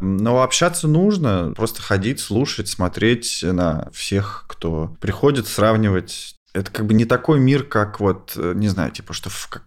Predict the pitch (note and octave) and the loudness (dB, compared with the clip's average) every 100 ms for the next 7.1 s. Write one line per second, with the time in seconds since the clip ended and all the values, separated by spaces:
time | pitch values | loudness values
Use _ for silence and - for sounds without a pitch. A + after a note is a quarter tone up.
0 | - - A2+ A2+ - G#2 A#2 - - F2+ | -10 -2 0 0 0 2 2 -2 -4 0
1 | G2 F#2+ - A2+ G2+ G#2+ A2 - G2+ - | 2 2 -2 -2 4 4 4 0 -4 -2
2 | G#2+ F#2 C#2+ - - - - - - F2 | 0 0 0 -6 -16 -14 -10 -8 -4 2
3 | A2+ A#2 G#2 A2 A#2+ B2+ C#3+ G2+ F2+ - | 4 4 4 6 6 6 6 4 2 -2
4 | F2 - F#2+ F2 G2+ B2+ C3+ G2+ F#2+ G2+ | -4 -2 -2 0 2 0 0 2 2 2
5 | G2 G#2+ G2+ G2 G#2+ A2 F2+ E2 - D#2 | -2 -2 -2 -2 -2 2 2 0 -4 -2
6 | G2 G2+ G2+ - F#2+ - F#2+ G2+ F#2+ C#2 | 0 -2 -4 -4 2 4 4 4 2 -2